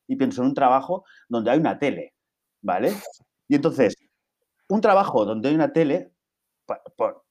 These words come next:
todo el mundo sabe que ese es el trabajo de segurata, que es un, un tipo que está en una garita, un tipo o una tipa que está en una garita y tiene una tele, ¿no? Ahí está, y mientras trabaja, ¿no? Mientras, ah,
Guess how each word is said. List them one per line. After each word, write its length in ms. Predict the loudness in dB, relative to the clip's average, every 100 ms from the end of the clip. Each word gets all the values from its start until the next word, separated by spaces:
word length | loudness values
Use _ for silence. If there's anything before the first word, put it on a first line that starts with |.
| _
todo 140 | -4 -2
el 40 |
mundo 220 | -2 -4
sabe 540 | 0 2 2 2 -2 -8
que 180 | -8
ese 320 | -8 -4 -2 -2
es 100 | -2
el 120 | -4
trabajo 480 | -2 -2 0 -4 -4
de 120 | -12
segurata, 640 | -12 -8 -4 -4 -4 -16 _ _ _ _ _ -12
que 140 | -10
es 100 | -10
un, 300 | -14 -16 -18 -16
un 80 | -6
tipo 180 | -2 2
que 80 | 2
está 140 | 2
en 80 | 4
una 160 | 4 4
garita, 420 | 4 2 2 4
un 160 | 2 -2
tipo 200 | -8 -6
o 40 |
una 160 | -6 -4
tipa 240 | 0 0
que 80 | 0
está 120 | -2
en 60 | -2
una 80 | 0
garita 280 | 0 -2
y 60 | -4
tiene 160 | -4 -6
una 160 | -4
tele, 340 | -4 -4 -6 -12 _ _ -6
¿no? 180 | -2
Ahí 260 | 0 0 -2
está, 320 | -2 -2 -4
y 120 | -8
mientras 280 | -8 -4 -4
trabaja, 600 | 0 4 4 4 2 2
¿no? 180 | 2 -2
Mientras, 340 | -2 -2 -2 0
ah, 100 | -2